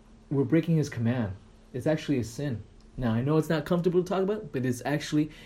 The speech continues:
if we bre-, if he says to do something and then we don't do it, that actually is. But that's bad news, but that's also good news. I think the good news is this. If God tells us we, we should do something, even though it feels so hard, even if it feels like a habit, we've done it so long, we feel like we can't,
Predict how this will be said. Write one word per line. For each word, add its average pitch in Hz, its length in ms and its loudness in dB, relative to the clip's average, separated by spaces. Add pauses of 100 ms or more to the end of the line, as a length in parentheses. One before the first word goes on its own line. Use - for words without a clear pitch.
(180)
if 131 120 0
we 151 180 6
bre-, 147 320 2
if 131 180 2
he 185 200 -2
says 185 220 2
to 160 60 -8
do 156 140 0
something 127 400 -4
and 127 160 -4
then 139 100 -2
we 127 120 0
don't 127 240 0
do 151 160 2
it, 110 100 -4 (400)
that 123 140 -2
actually 123 580 -2
is. 117 220 -4 (240)
But 160 80 0
that's 185 180 8
bad 170 260 4
news, 285 200 0
but 185 100 0
that's 214 200 4
also 220 240 4
good 214 260 4
news. 101 400 -4 (200)
I 143 60 0
think 202 140 4
the 160 60 4
good 175 180 6
news 190 200 2
is 131 120 -4
this. 160 180 2 (220)
If 131 100 0
God 156 240 4
tells 170 240 0
us - 220 -6
we, 143 280 0
we 143 120 -2
should 139 180 -2
do 170 140 0
something, 110 480 -4 (480)
even 196 200 8
though 214 120 10
it - 120 4
feels 185 220 6
so 170 120 4
hard, 165 280 2
even 208 200 4
if 180 120 4
it 151 160 4 (200)
feels 175 220 6
like 170 140 2
a 135 60 0
habit, 143 340 2
we've 127 100 0
done 131 160 -2
it 120 60 -4
so 135 220 -2
long, 123 300 0
we 110 80 0
feel 135 180 -4
like 127 120 -2
we 113 100 -4
can't, 120 360 -4